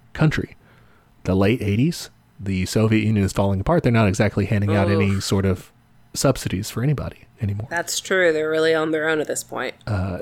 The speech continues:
Speaker 1: China at this point is engaged in, um, in its reforms, its liberalizations under Deng Xiaoping. So globally, there's not a lot of outlets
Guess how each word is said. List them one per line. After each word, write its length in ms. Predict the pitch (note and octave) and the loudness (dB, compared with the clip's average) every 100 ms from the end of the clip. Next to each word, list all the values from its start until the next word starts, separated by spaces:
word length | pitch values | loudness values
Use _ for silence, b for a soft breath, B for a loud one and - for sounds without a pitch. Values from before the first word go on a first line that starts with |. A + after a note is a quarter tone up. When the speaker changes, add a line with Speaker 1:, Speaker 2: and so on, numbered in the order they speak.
| - | -6
Speaker 1:
China 320 | - A#2 C#3+ | 0 2 4
at 160 | G#2 A2 | 2 0
this 120 | - | -2
point 300 | - G#2+ - | 0 0 2
is 260 | G#2 G2 | 0 2
engaged 500 | G2+ G2 G#2 G2 - | 0 2 2 2 0
in, 360 | G#2+ G#2 F#2+ G#2 - | 2 2 0 -2 -4
um, 480 | F#2+ F2+ G2 B2+ - _ _ _ _ _ _ _ - | -2 -2 -4 -10 -16 _ _ _ _ _ _ _ -8
in 200 | B2 G#2 | -2 0
its 420 | - B2+ - - - | 2 0 0 -4 -4
reforms, 560 | - - G2 - - - | -6 -4 -4 -4 -10 -8
its 340 | A2 F#2 - - - | -6 -4 -6 -6 -2
liberalizations 800 | A#2 G#2+ G2 F#2 F2+ - A2 G2+ | 0 2 2 0 -2 -2 -4 -2
under 160 | F#2 | -2
Deng 220 | F2 F#2 | 0 -2
Xiaoping. 480 | - F2 - C#3+ E2 - B B B B _ | -2 -2 0 0 -2 -10 B B B B _
So 920 | - - A2+ G2+ F#2+ F2+ E2+ E2 E2 E2 | -16 -4 0 2 2 2 0 0 -4 -6
globally, 680 | - - A3 C#3+ G2 E2+ G2+ - _ | -2 2 2 2 2 0 -6 -10 _
there's 240 | - G2 A2 | -6 -2 0
not 300 | B2 C3+ C#3 | 2 4 4
a 20 | |
lot 220 | B2+ A#2 | 2 2
of 40 | |
outlets 680 | A2 A2 G#2 E2+ - - | 2 2 0 -2 -6 -8